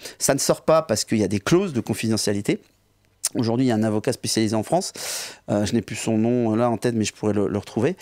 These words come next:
qui est vraiment spécialisé là-dedans. Euh, il accompagne tous les, les gros joueurs. Quand, quand je dis les gros joueurs, c'est des gens, quand ils vont voir une erreur des cotes, ils vont mettre cinq mille euros dessus. D'accord ? Par exemple,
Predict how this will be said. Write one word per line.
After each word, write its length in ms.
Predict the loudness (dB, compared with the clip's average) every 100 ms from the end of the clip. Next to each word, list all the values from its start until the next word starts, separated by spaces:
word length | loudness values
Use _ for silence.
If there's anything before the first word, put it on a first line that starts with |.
| -10 -12 -8
qui 100 | -2
est 20 | 0
vraiment 200 | 0 0
spécialisé 480 | 0 0 2 2 2
là-dedans. 480 | 2 2 2 2 2
Euh, 220 | 2 2
il 140 | 0
accompagne 580 | 0 -2 0 2 2 -2
tous 160 | -2 0
les, 160 | 2
les 100 | 2
gros 160 | 0 0
joueurs. 240 | 2 0
Quand, 160 | 0 -4
quand 120 | -4
je 40 | -4
dis 140 | -2
les 80 | -2
gros 120 | 0 2
joueurs, 220 | 2 0
c'est 140 | -2
des 120 | 0
gens, 140 | 0 0
quand 140 | 0
ils 80 | -2
vont 60 | 0
voir 120 | 0
une 60 | 0
erreur 140 | -2
des 100 | -2
cotes, 200 | -2 -2
ils 20 | -2
vont 40 |
mettre 120 | -2
cinq 80 | 0
mille 120 | 2
euros 120 | 2 0
dessus. 160 | -4 -10 _ _ _
D'accord ? 180 | -8 -8 -6 -20 -4
Par 120 | 0
exemple, 360 | 2 2 0